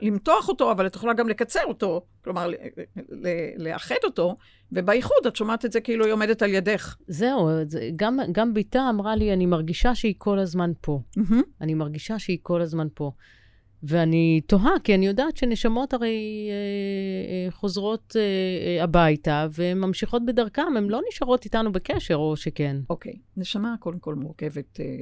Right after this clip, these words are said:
Speaker 1: מהרבה מאוד רסיסים. נשמה יכולה לקחת, אה,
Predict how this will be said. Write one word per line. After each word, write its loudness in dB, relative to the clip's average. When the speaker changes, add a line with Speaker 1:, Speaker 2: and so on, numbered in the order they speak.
Speaker 1:
מהרבה -6
מאוד -6
רסיסים. -12
נשמה -6
יכולה -6
לקחת, -12
אה, -10